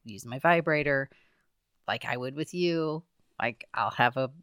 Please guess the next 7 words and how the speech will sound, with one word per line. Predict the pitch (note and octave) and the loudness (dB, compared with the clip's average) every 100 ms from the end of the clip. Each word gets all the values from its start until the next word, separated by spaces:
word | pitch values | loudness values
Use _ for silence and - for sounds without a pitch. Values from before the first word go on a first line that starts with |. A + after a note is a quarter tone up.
| F3+ - | -14 -4
really | D#3+ F3 E3+ E3 | 2 4 6 4
nice, | D#3 C#3 D#3 - - - | 4 0 -2 -6 -12 -12
great | - D3 D#3 - | -4 -4 -4 -4
big | C#3 B2+ | -6 -4
one." | A#2+ A2+ B2+ - - - | -8 -8 -14 -14 -16 -12
Black | - E3 - | -2 0 2
diamonds. | C3 B2 G#2+ B2 | 0 0 -6 -12